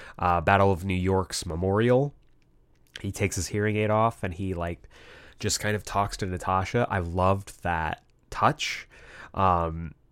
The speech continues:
just super cool. Just this, you can really feel how much Natasha mattered to Clint.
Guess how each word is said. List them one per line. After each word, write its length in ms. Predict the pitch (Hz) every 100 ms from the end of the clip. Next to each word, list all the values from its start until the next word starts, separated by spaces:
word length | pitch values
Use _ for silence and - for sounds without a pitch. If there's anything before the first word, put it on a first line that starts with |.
| -
just 540 | 135 131 - - -
super 340 | - 170 147
cool. 380 | 113 92 69 127
Just 300 | 139 110 -
this, 160 | 117 110
you 180 | 127 113
can 240 | 131 120
really 320 | 117 139 131
feel 420 | 120 - 113 107 95
how 200 | 90 95
much 340 | 92 92 -
Natasha 380 | 87 92 87 82
mattered 340 | 80 85 85
to 80 | -
Clint. 420 | - 92 101 107